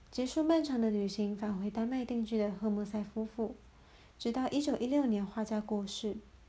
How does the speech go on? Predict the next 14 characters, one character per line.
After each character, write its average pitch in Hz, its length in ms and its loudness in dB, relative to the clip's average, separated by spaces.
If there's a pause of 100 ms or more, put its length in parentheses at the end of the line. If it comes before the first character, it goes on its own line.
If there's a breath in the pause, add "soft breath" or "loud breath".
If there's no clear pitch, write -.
(500)
他 - 80 -2
们 285 140 4
似 294 220 2
乎 285 180 2
再 294 180 0
也 226 180 4
没 185 140 0
离 180 80 -4
开 190 180 -8 (200)
过 220 420 2
哥 233 100 -6
本 220 140 -4
哈 220 220 -6
根。 233 300 -4